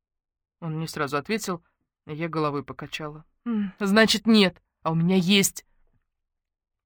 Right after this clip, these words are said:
Ты можешь сколько угодно потешаться над женской дружбой, но я со своими хоть сейчас разведку».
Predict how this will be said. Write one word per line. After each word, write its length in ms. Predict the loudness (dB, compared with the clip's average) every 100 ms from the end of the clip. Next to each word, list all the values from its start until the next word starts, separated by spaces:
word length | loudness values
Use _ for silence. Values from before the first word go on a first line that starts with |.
| _
Ты 140 | 0 2
можешь 280 | 2 0
сколько 280 | -2 0 2
угодно 380 | 2 2 2 0
потешаться 520 | -2 -4 0 0 0
над 180 | 0 2
женской 340 | 2 0 -2
дружбой, 440 | 0 2 2 -2 -8 -10 -20 _ _ _ _ _ _ _ _
но 160 | -14 -12
я 240 | -6 -4
со 120 | -2
своими 340 | 0 4 6 4
хоть 240 | 2 0
сейчас 340 | 2 4 4 6
разведку». 560 | 4 4 2 0 -16